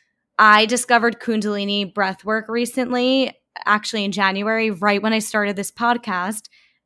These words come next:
And it has been life-changing because I'm someone who never, I, I will never say I can't do something 'cause I think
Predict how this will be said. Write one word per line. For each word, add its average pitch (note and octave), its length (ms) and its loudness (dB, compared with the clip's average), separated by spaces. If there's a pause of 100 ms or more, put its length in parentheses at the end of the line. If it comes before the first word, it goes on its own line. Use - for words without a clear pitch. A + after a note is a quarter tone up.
And G3 640 -2 (1040)
it B3 200 6
has A#3+ 180 0
been A3+ 180 -2
life-changing A#3+ 720 -2
because G3+ 480 -4 (420)
I'm A#3 220 4
someone A#3+ 400 2
who A3+ 540 -2 (920)
never, A#3+ 600 2
I, A3 280 4
I A#3 100 6
will B3 120 0
never C4 220 4
say C4+ 220 4
I G3+ 40 -2
can't G#3+ 340 -2
do B3+ 120 -4
something C4 360 0
'cause B3+ 120 -4
I G#3 100 0
think G#3 240 -6